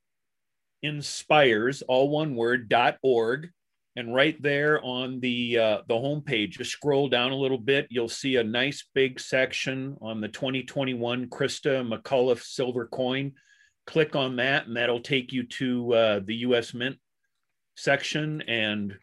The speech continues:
they can, uh, they can see how to, uh, how to order the coin. I know I'm, I'm excited. I, I, as I mentioned to you, I've got a new granddaughter, and I, I think it'd be the coolest thing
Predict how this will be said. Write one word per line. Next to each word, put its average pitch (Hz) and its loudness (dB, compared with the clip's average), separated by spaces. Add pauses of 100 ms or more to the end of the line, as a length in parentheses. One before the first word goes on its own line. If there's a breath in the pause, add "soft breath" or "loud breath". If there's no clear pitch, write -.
(480)
they 120 0
can, 110 -4
uh, 104 -6
they 117 -2
can 117 -8
see 131 -2
how 120 0
to, 120 -2
uh, 107 4
how 120 2
to 123 2
order 123 0
the 113 -4
coin. 135 -2
I 120 0
know 147 0
I'm, 151 0
I'm 147 -2
excited. 147 2
I, 120 4
I, 107 -2 (120)
as 113 -6
I 120 -2
mentioned 131 -4
to 135 -2
you, 127 2 (400 soft breath)
I've 113 -10
got 127 6
a 123 2
new 127 2
granddaughter, 131 2
and 101 -2 (560)
I, 131 0
I 143 4
think 147 2
it'd 110 2
be 120 -2
the 110 -6
coolest 147 2
thing 131 -4